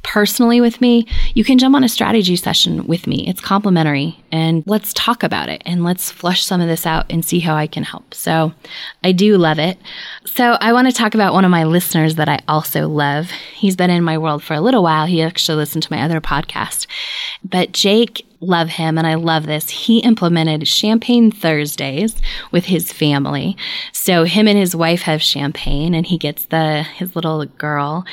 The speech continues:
he gets his kids sparkling cider, and they all cheers and toast and talk about what they have to celebrate in their lives. And I just,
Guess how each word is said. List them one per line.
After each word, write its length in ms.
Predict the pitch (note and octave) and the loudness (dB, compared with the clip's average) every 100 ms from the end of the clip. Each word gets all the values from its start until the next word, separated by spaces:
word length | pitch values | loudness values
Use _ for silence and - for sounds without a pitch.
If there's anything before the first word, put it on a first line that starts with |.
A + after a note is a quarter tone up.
| - - - | -14 -16 -14
he 100 | D3+ | -10
gets 200 | E3 E3+ | -8 -6
his 160 | F3 - | -6 -8
kids 400 | - E3+ D#3+ D#3+ | -6 -2 -2 -2
sparkling 720 | - - D3+ D#3 F3 E3 D#3+ | -8 -4 -4 -2 -2 0 -2
cider, 520 | - D3+ C#3+ - - | -2 -4 -4 -4 -4
and 180 | - F#3 | 0 2
they 160 | F3+ F#3 | 4 4
all 540 | F#3 G3+ G#3 G#3+ G#3 F#3+ | 4 4 4 2 0 -2
cheers 560 | - - B3+ B3+ A3+ F#3+ | -2 2 4 6 4 2
and 180 | F3+ F3+ | 0 -2
toast 460 | - G#3 G3+ - | 0 2 2 -2
and 120 | - E3+ | -10 -8
talk 340 | - G3 - | -2 -2 -2
about 340 | G3 E3+ D3+ | -2 -2 -2
what 200 | D#3 A3+ | 0 -2
they 100 | C4+ | 0
have 220 | A3+ G3 F#3 | 0 0 -2
to 100 | F3 | -6
celebrate 560 | - D#3+ D#3+ C#3+ C#3+ | 0 2 2 0 -2
in 140 | D#3 D#3+ | -2 -2
their 200 | D3 C#3 | -2 -4
lives. 480 | B2+ C3+ - - - | -4 -4 -6 -12 -6
And 140 | E3+ | -4
I 180 | E3+ E3 | -2 -4
just, 300 | E3+ E3+ | -4 -6